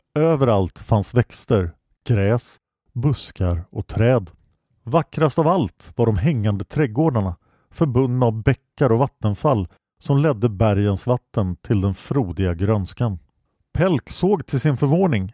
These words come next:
att ett av tornen hade rasat och att det på flera ställen fanns spår av bränder. Han misstänkte att han visste under vilken natt det hade hänt.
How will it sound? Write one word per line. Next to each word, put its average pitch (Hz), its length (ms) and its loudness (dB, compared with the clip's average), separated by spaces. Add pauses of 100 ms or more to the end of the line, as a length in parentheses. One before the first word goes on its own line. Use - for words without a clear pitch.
att - 160 -2
ett - 320 -4
av 185 100 2
tornen 104 420 -2
hade 113 240 2
rasat 175 460 0 (500)
och 139 80 2
att - 80 0
det 165 80 2
på 170 120 -2
flera 190 440 0
ställen 101 440 0
fanns - 320 -4
spår 95 400 -2
av 90 80 0
bränder. 107 640 0 (400)
Han 117 180 -2
misstänkte 117 720 -2 (200)
att 101 180 -2
han 104 140 0
visste - 420 -2
under 101 300 -2
vilken 98 400 -2
natt 98 160 -2 (180)
det 131 160 2
hade 104 260 2
hänt. 90 420 -6